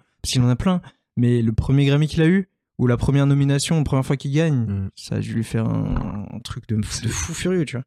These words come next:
Speaker 2: Ah, mais
Speaker 3: surtout, c'est le genre de
Speaker 2: j'imagine.
Speaker 3: choses qui traversent les, les années et les générations. C'est que tu vas dire à n'importe qui, euh, « Ah, telle personne a eu, euh, je sais pas, une, une victoire de la musique ou un Oscar. » Même tes grands-parents, ils vont réussir à dire, « Ah ouais, ok,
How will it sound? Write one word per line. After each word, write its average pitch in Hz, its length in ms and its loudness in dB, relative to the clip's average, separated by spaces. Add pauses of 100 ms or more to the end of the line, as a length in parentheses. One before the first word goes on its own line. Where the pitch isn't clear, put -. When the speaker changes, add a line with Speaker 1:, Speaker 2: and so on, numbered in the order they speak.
Speaker 2:
Ah, 90 60 -2
mais 95 60 0
Speaker 3:
surtout, 87 280 2
c'est 123 120 2
le 98 40 4
genre 104 120 4
de 113 60 4
Speaker 2:
j'imagine. 95 140 2
Speaker 3:
choses 131 220 2
qui - 80 -12
traversent 101 640 -2
les, 92 300 -2 (420)
les 95 280 0
années 104 300 2
et 104 40 0
les 95 100 0
générations. 98 600 0 (480)
C'est - 220 -6
que 92 300 -4 (260)
tu - 160 -8
vas 113 100 2
dire 117 180 0
à 110 40 0
n'importe 107 440 -4
qui, 120 320 -2
euh, « 98 200 2
Ah, 120 120 -2
telle 104 180 -2
personne 107 400 -4
a 101 80 0
eu, 104 220 -2
euh, 92 160 -2 (320)
je - 80 -16
sais 139 80 -2
pas, 120 40 -2
une, 101 200 -2
une 107 120 -4
victoire 104 240 -4
de 101 80 0
la 98 100 2
musique 110 520 -2
ou 98 100 -2
un 98 120 -2
Oscar. » 131 420 -2 (600)
Même 104 120 -4
tes 104 140 -4
grands-parents, 101 480 0
ils 107 60 0
vont 95 80 -4
réussir 95 280 -2
à 98 40 -2
dire, « 98 200 -4
Ah 139 80 0
ouais, 196 120 2
ok, - 180 -2